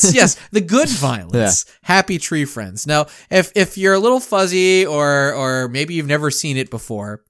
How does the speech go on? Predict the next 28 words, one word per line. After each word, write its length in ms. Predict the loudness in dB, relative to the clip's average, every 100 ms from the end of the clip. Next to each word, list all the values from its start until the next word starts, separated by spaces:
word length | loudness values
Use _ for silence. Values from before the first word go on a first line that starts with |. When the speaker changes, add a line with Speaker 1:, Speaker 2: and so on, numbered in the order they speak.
| _
Speaker 2:
Happy 300 | -8 -8 -8
Tree 220 | -8 -10
Friends 480 | -6 -4 -4 -6 -12 _ _ _
is, 240 | -6 -4
like, 380 | -2 -2 -2 -6 _ _ -18
a 80 | -8
very 500 | -2 0 0 -4 _
cutesy 760 | -14 -6 -6 -4 -4 -4 -6 -12
internet 420 | -12 -10 -10 -12
cartoon, 580 | -12 -12 -12 -14 -14 -16 -20 _ _
and 160 | -8 -6
it's 260 | -6 -10
just 460 | -8 -6 -6 -10 -14 _ _ _ -4
all 600 | 0 2 2 -2 -6 _ _
cute 300 | -10 -8 -6
little 220 | -4 -4 -4
cartoon 500 | -4 -4 -6 -10 -6
animals, 640 | -6 -4 -6 -8 -10 -14 -18 -20 _ -4
and 400 | 0 0 0 0
they're 180 | -2 0
all 300 | 0 0 0
doing 400 | -2 -4 -6 -4
very 260 | -2 -2
routine, 840 | -4 -6 -6 -8 -8 -6 -6 -8 -8
normal, 420 | -8 -6 -6 -6
everyday 480 | -6 -6 -8 -8 -8
tasks. 680 | -10 -10 -10 -10 -12 -12 -8
Like, 240 | -8 -8